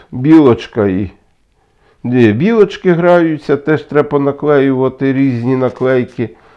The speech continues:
Тут самі ці наклейки. В неї вже є ці книжечки, то вона ці наклейки раз п'ятнадцять-двадцять, напевно, віддерла і по-новому наклеїла.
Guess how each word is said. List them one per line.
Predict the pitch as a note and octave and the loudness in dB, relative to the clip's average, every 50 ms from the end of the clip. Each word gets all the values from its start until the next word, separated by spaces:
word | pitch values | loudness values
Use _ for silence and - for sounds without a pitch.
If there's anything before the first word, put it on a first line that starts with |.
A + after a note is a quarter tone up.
| _ _ _ _ | _ _ _ _
Тут | - C#3+ A#2+ - | -6 -6 -6 -4
самі | - - A#2 A2+ A#2+ A#2+ A2+ | -4 -2 -2 0 0 -2 -4
ці | F#2 - G#2 | -4 -6 -6
наклейки. | F#2+ F#2 F#2 F#2 - - D#3+ G3 G3 E3+ E3 - - C#3+ C3 C3 - _ _ _ _ _ _ _ _ _ - | -4 -4 -4 -4 -6 -4 -2 -2 0 -2 -4 -4 -6 -6 -6 -6 -10 _ _ _ _ _ _ _ _ _ -4
В | D3 | 0
неї | D#3 D#3 D#3 D3 | 0 2 0 0
вже | C3+ C#3+ D3 | -2 -2 -2
є | D3+ D#3+ D#3+ D3 | -2 0 -2 -2
ці | D3+ - B2 | -2 -6 -8
книжечки, | - D3+ D#3+ E3 D#3+ C#3+ C#3 C3 - - - A2 | -4 -2 -2 0 0 -2 -4 -6 -10 -12 -14 -8
то | - C#3 | -4 -2
вона | C#3 D3 D3+ D#3 | -2 0 0 0
ці | D3+ - C#3 C3+ | -2 -2 -2 -2
наклейки | C#3+ C3+ C3+ - D#3 E3 E3 D#3 - - C#3 | -2 -2 -4 -4 -4 -4 -4 -4 -4 -4 -2
раз | C3+ C#3+ C#3 C#3+ - _ _ _ _ _ _ | -2 -2 -4 -4 -8 _ _ _ _ _ _
п'ятнадцять-двадцять, | - C#3 C3+ C3+ - D#3 D3 D3 C#3+ - C3 B2 A#2 B2+ C#3+ C#3+ C#3 C#3+ C3 A#2 G#2+ | -4 -4 -4 -2 0 0 0 0 0 -2 -4 -4 0 2 2 2 2 0 -4 -6 -4
напевно, | B2+ B2+ C3 C#3 C3+ C3+ C3+ B2+ | -2 -2 0 0 0 0 -2 -2
віддерла | A#2+ A#2 B2+ B2 A2+ A#2+ C#3+ C#3 C#3 C3 B2+ | -2 -4 -6 -4 -2 0 0 2 0 0 -2
і | A#2 | -2
по-новому | - - A2+ B2 B2 B2+ B2+ B2+ C3 B2 A2+ G#2+ | -4 -4 -4 -4 -4 -2 -4 -4 -4 -4 -4 -4
наклеїла. | G#2+ A2 G#2+ - - G2+ F#2 F#2 F2+ D#2+ - - - | -4 -4 -6 -6 -4 -4 -2 -2 -4 -4 -8 -10 -14